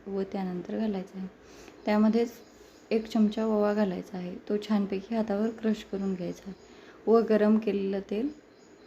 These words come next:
त्यामध्ये घालायचं आहे. एक मोठा चमचा भरून, मी आपला भाजीचा चमचा भरून तेल घातलेलं आहे. हे पहा, अशा प्रकारे आपण आता छानपैकी पिठाला तेल हे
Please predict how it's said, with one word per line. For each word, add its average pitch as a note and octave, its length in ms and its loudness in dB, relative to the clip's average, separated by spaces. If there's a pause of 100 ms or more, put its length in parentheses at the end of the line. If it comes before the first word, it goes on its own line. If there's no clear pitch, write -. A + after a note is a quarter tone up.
(600)
त्यामध्ये G3+ 600 0
घालायचं G3+ 460 0
आहे. F#3 400 -10 (260)
एक A3 240 0
मोठा G#3+ 320 4
चमचा G3 340 -2
भरून, G3 280 2 (840)
मी G3 100 -2
आपला G3+ 300 0 (160)
भाजीचा G3+ 400 2
चमचा G#3 340 0
भरून G3+ 400 4
तेल A3 180 2
घातलेलं G3+ 460 -4
आहे. F3+ 180 -10 (100)
हे F#3 100 -8
पहा, F#3 220 -10
अशा F#3 260 -12
प्रकारे G3 280 -14 (560)
आपण G#3+ 260 2
आता G#3+ 140 2 (140)
छानपैकी G#3 520 -2 (420)
पिठाला G3+ 360 0
तेल F#3+ 260 -2
हे G3+ 200 0